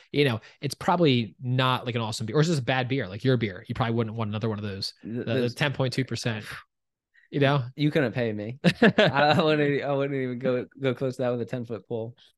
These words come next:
Speaker 1: Um, but yeah, this is good. Overall, though, I, I think this is, this is pretty solid. Um, you know, it's, uh, it
Speaker 2: I'm gonna have to try more of these guys' beers,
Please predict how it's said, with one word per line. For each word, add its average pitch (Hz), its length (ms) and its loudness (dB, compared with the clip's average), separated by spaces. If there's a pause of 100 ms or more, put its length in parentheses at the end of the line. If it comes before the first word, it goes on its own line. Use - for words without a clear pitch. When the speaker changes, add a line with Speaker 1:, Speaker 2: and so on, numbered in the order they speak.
(120)
Speaker 1:
Um, 110 440 0 (260)
but 160 120 4
yeah, 208 100 4
this 143 140 2
is 160 100 -4
good. 151 160 4
Overall, 160 340 6
though, 135 160 4
I, 131 200 -4
I 139 40 -4
think 147 160 -2
this 147 140 -4
is, 127 220 -6
this 139 180 -14
is 127 80 -12
pretty 123 180 -8
solid. 123 400 -2 (320)
Um, 104 600 -4 (400)
you 120 100 -6
know, 101 160 -8 (260)
it's, 120 240 -10
uh, 101 320 -4 (1400)
it 139 80 0
Speaker 2:
I'm 180 120 4
gonna 294 100 2
have 233 180 2
to 165 80 -6
try 170 200 2
more 151 180 4
of 143 80 4
these 139 160 0
guys' 127 240 0
beers, 120 340 -2